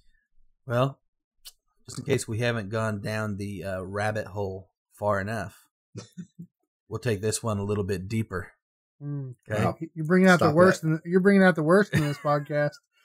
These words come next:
Speaker 2: Let's do it.
Speaker 1: <laughs> Well, I knew we were gonna have, uh, you know, Johnny on, so I knew where we were gonna be already. So I said, "We might as well embrace it, you know, rather than fight against it."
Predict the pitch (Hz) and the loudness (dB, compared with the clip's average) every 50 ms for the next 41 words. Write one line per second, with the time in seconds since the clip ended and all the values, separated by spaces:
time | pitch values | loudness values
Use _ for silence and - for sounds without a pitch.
0 | _ _ - 190 - - 170 196 226 262 240 214 190 160 - - - - 143 - | _ _ 0 0 0 2 6 8 8 10 10 8 6 4 -4 -6 -8 -10 -10 -10
1 | _ _ _ - - _ _ _ _ _ _ _ _ _ _ 160 165 165 151 - | _ _ _ -20 -20 _ _ _ _ _ _ _ _ _ _ -18 -18 -18 -18 -18
2 | _ _ 156 165 165 160 160 151 160 175 190 190 175 160 139 143 135 139 135 147 | _ _ 4 6 8 8 8 8 8 8 10 10 8 8 6 4 2 2 4 4
3 | 139 139 135 127 127 120 123 120 113 110 101 98 92 80 - - _ _ _ _ | 4 4 4 4 4 4 6 6 6 6 4 4 2 -2 -6 -10 _ _ _ _
4 | _ _ - 127 120 113 107 - 127 120 131 139 143 143 143 147 156 160 165 165 | _ _ -4 -2 0 0 0 0 0 0 0 2 0 0 2 2 2 2 0 0
5 | _ _ _ _ - - 117 110 110 110 117 135 135 120 120 117 113 113 113 107 | _ _ _ _ -2 0 2 2 2 4 6 6 6 6 6 2 2 2 0 -2
6 | 107 101 107 104 101 98 107 107 104 101 95 98 95 101 101 98 85 71 _ _ | -2 -2 -2 -4 -4 -4 -4 -2 -2 -2 -2 -2 -2 -4 -4 -6 -8 -12 _ _
7 | _ _ _ _ _ _ - - 107 107 98 - 107 98 104 113 120 120 117 117 | _ _ _ _ _ _ -6 -4 -2 -2 0 0 -2 -2 -4 -2 -2 0 0 0
8 | 117 107 113 104 101 95 92 95 98 101 104 107 - - - - - _ - 104 | 0 0 -2 -2 -2 -4 -6 -8 -6 -6 -4 -4 -4 -6 -8 -10 -16 _ -10 -8
9 | 101 101 101 101 104 101 98 92 92 87 85 - 107 98 92 85 87 95 90 92 | -8 -4 0 0 0 -2 -2 -8 -12 -12 -4 -4 -2 -2 -2 -6 -10 -10 -10 -10
10 | - - 80 - | -12 -14 -14 -18